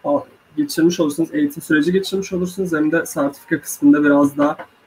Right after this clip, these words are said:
hani işe yarar bir sertifika almış olursunuz. Tekrar hatırlatalım, biz aslında Flutter'ı bu eğitim kampına koymayı planlıyorduk. Birazcık da cross platform'a girip öyle kapatmayı. Sonra Flutter çok isteyen arkadaşlar olduğu için hani bunu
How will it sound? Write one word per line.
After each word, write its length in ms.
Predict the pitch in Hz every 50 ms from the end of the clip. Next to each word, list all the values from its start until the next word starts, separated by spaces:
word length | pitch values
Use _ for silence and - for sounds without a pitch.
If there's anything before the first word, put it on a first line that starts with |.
| _ _
hani 200 | 135 135 127 - -
işe 200 | 143 - - 156
yarar 280 | 151 151 156 151 151
bir 40 | 147
sertifika 540 | - - 156 143 143 143 - - _ 180 165
almış 260 | 160 160 156 - -
olursunuz. 360 | 156 147 147 143 - 190 196 - -
Tekrar 320 | 170 170 - - 180 180
hatırlatalım, 540 | 180 175 180 170 170 175 175 - 202 190 175
biz 100 | 151 151
aslında 340 | 156 156 - - 180 185 180
Flutter'ı 480 | - 165 170 170 - 185 185 170 156
bu 200 | 170 170 175 170 - - _ _ _ 151
eğitim 280 | 147 151 147 - 185
kampına 600 | 180 180 175 165 165 - 170 175 175 175 - - - _ _ _ _ _ _
koymayı 380 | - 147 147 147 156 160 175 175
planlıyorduk. 600 | - 175 156 143 135 135 135 135 135 175 - _
Birazcık 460 | 147 143 143 143 143 143 151 143 -
da 80 | - 143
cross 280 | - 160 147 151 - -
platform'a 500 | - 160 151 147 - - 151 147 151 143
girip 300 | 147 156 - 147 - 156
öyle 220 | 156 156 160 160
kapatmayı. 600 | - 151 - _ 147 135 131 - - 147 165 196
Sonra 260 | - - 170 170 180
Flutter 360 | 180 - - 170 175 - 180
çok 280 | - - - 190 180 -
isteyen 320 | - - - - 185 175
arkadaşlar 640 | 175 175 175 175 - 185 175 175 175 - - 190 180
olduğu 360 | 180 180 175 170 170 180 196
için 280 | 196 190 - - 196 196 - - _ _ _ _ _ _ _
hani 220 | 143 139 139 139 143
bunu 300 | 156 170 180 180 -